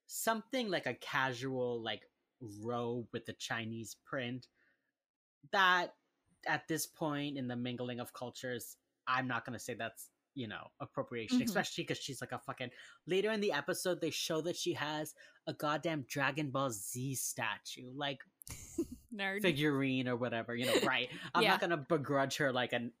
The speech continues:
Speaker 1: anime outfit, but it's the, for me, it was the combo of the, like, straight black wig and the outfit. It felt very, like,
Speaker 2: It was a little weird.
Speaker 1: it felt very, like, "I'm gonna go be an Asian woman on this date."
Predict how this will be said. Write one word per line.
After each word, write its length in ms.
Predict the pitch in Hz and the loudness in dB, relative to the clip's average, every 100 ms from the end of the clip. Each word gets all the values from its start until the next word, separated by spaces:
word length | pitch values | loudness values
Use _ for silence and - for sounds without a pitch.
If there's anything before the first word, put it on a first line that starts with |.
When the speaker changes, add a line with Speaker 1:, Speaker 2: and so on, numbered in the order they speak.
| 131 | -2
Speaker 1:
anime 460 | 123 131 120 113 107 | 0 0 -2 0 0
outfit, 460 | 123 131 - 120 - - - - | -2 -2 -2 -4 -6 -20 -14 -2
but 140 | 202 | 0
it's 160 | 175 - | 2 0
the, 180 | 165 - - | -2 -2 -2
for 100 | 202 | 2
me, 280 | 170 185 247 | 4 4 4
it 80 | 220 | 6
was 160 | 165 - | 4 2
the 120 | 135 | -2
combo 600 | - 151 143 135 127 127 | 0 2 2 4 2 2
of 520 | 131 123 117 110 104 - _ _ _ _ _ _ _ - | 2 2 2 -2 -6 -14 _ _ _ _ _ _ _ -10
the, 140 | 123 131 | 0 2
like, 420 | 117 113 107 - | 4 2 0 -4
straight 580 | - - - 135 120 - | -6 -4 0 2 2 2
black 260 | 123 113 - | 0 0 0
wig 580 | 117 113 107 95 101 - _ _ _ _ _ _ - | 2 4 2 0 -6 -18 _ _ _ _ _ _ 0
and 360 | 135 123 110 101 | 4 4 2 -2
the 200 | 117 98 | -2 0
outfit. 560 | 104 98 _ 80 87 | 0 -2 _ -12 -8
It 120 | 135 131 | -4 -4
felt 400 | - 160 123 - | 2 4 4 2
very, 320 | 131 123 117 | 2 4 2
like, 440 | 110 101 104 - - - | -2 -2 -2 -6 -12 0
Speaker 2:
It 160 | 311 | 2
was 260 | 262 381 349 | 6 6 8
a 60 | |
little 340 | 320 254 233 220 | 6 6 8 6
weird. 460 | 190 165 160 151 - _ _ - | 4 2 -2 -4 -10 _ _ -2
Speaker 1:
it 160 | 156 | -2
felt 260 | - 151 - | 2 0 4
very, 160 | 143 131 | 4 4
like, 140 | 131 - | 2 0
"I'm 140 | 131 | -2
gonna 140 | 127 123 | -2 -2
go 120 | 117 | -2
be 180 | 113 123 | -2 -4
an 60 | 117 | -4
Asian 320 | 110 101 107 | -4 -4 -8
woman 240 | 104 107 | -8 -8
on 80 | 104 | -10
this 200 | 80 104 | -10 -12
date." 260 | - 67 | -10 -14